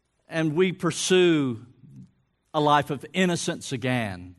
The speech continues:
through the resurrection and through the righteousness of God? You know, there's a, there's a hundred and eighty degrees there. Life is headed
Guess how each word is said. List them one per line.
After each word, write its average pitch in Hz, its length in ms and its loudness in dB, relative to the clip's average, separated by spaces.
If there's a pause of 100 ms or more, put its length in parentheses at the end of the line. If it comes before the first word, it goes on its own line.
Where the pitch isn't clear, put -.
(140)
through 160 180 -2
the 139 140 -2
resurrection 131 1040 -2
and 131 160 -6
through 147 160 -2
the 123 100 -4
righteousness 123 800 -2
of 95 140 -20
God? 82 320 -16 (480)
You 151 160 -10
know, 214 160 0
there's 185 180 -2
a, 139 240 -2 (380)
there's 131 160 -12
a 113 80 -6
hundred 196 300 -4
and 165 80 -6
eighty 175 180 -2
degrees 123 540 -8
there. 65 360 -20 (1500)
Life 180 520 0
is 139 300 -6 (340)
headed 185 520 2